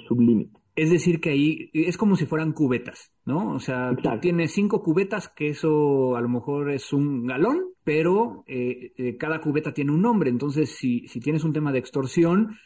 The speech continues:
Speaker 2: a lo mejor en extorsión nada más puedes llegar a tener un cuarto del, del total, ¿no? De, de lo que estaría contemplado, ¿no? Ahora,
Speaker 1: Correcto.
Speaker 2: puede llegar a, a ser ahí que tengas de la misma cubeta dos o tres siniestros,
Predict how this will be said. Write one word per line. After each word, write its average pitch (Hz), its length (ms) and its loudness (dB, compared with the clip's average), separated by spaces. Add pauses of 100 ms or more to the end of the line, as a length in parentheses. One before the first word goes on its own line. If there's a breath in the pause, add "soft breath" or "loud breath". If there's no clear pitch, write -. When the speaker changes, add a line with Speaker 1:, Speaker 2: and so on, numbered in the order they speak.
(200 loud breath)
Speaker 2:
a 123 60 -6
lo 120 60 -2
mejor 123 240 -2
en 147 100 0
extorsión 139 460 -2
nada 147 160 0
más 143 200 -2
puedes 143 260 0
llegar 135 260 -4
a 139 100 -8
tener 131 320 -2
un 135 160 -2
cuarto 139 420 -2
del, 123 600 -2 (120)
del 123 200 -4
total, 147 580 -4
¿no? 156 280 -6
De, 120 440 0
de 117 120 -4
lo 117 100 -4
que 117 340 -2
estaría 117 720 -4
contemplado, 143 560 -2
¿no? 123 180 -4
Ahora, 143 300 -2
Speaker 1:
Correcto. 120 300 -6 (240)
Speaker 2:
puede 170 280 4
llegar 156 360 -2
a, 156 100 -4
a 139 160 -6
ser 147 220 -4
ahí 147 380 0
que 123 400 -2 (140)
tengas 143 460 0
de 123 80 0
la 113 100 -2
misma 143 300 2
cubeta 135 400 -2
dos 123 220 -2
o 127 40 -8
tres - 440 -6
siniestros, 139 880 0